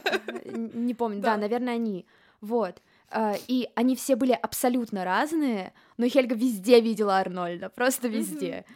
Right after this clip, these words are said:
Speaker 1: Вот. И опять же, если как-то закрывать тему с семьей, это правда очень печальная история. Это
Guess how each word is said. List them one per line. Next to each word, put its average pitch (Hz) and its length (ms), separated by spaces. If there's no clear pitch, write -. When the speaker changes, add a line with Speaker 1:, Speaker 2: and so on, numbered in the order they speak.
Speaker 1:
Вот. 214 440
И 233 600
опять 240 320
же, 202 100
если 214 260
как-то 226 240
закрывать 226 540
тему 214 340
с 202 60
семьей, 226 760
это 233 240
правда 226 540
очень 214 520
печальная 196 840
история. 180 720
Это 220 340